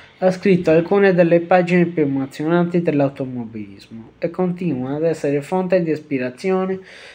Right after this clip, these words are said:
per, eh, appassionati e ingegneri.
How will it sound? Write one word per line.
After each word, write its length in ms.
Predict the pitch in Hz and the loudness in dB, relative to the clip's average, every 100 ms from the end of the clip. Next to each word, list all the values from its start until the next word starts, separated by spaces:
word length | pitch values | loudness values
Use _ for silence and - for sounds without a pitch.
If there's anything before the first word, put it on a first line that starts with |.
| _ | _
per, 180 | - 170 | 0 2
eh, 480 | 156 135 123 113 107 - _ | 2 0 -4 -8 -12 -16 _
appassionati 1040 | 139 139 - - 180 190 202 190 190 208 | -12 0 0 2 2 4 4 0 -2 -2
e 120 | 160 170 | 0 0
ingegneri. 720 | 151 143 127 117 113 107 | 0 -2 -4 -4 -8 -12